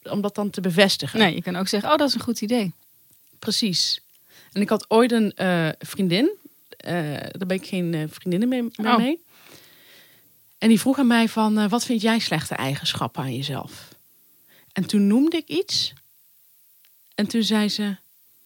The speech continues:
Speaker 1: "Ja, dat doe jij inderdaad. Ja, dat is heel storend."
Speaker 2: <laughs>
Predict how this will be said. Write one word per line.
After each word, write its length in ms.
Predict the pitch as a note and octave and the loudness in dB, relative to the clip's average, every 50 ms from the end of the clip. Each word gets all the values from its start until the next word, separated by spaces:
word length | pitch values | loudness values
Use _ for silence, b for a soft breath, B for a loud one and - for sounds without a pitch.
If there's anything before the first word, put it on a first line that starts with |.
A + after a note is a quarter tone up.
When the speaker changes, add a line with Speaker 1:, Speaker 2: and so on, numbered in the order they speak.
| _ _ _ _ _ _ _ _ _ _ _ _ _ _ _ | _ _ _ _ _ _ _ _ _ _ _ _ _ _ _
Speaker 1:
"Ja, 200 | - G#3+ - - _ | 4 4 4 4 _
dat 160 | - A3 G#3+ | -2 0 2
doe 80 | F3+ E3+ | 2 2
jij 100 | D#3 C#3 | 0 0
inderdaad. 440 | C#3 C#3+ C#3 C#3+ C#3+ C#3+ C#3 - - | -2 -2 -2 -2 -2 -2 -4 -2 2
Ja, 140 | - G#3 - - _ | 2 2 2 0 _
dat 120 | - F#3 | -4 -2
is 60 | E3+ D#3 | 0 0
heel 120 | G#3 F#3 | 0 0
storend." 600 | - - - E3 D#3 - C#3 C3 C3 - - - B B B B B B - - | -2 -4 -4 -4 -4 -4 -6 -6 -8 -10 -14 -16 B B B B B B -16 -12
Speaker 2:
<laughs> 540 | C#4+ A#3+ - - - - - - - - | -10 -10 -10 -10 -10 -12 -12 -12 -14 -20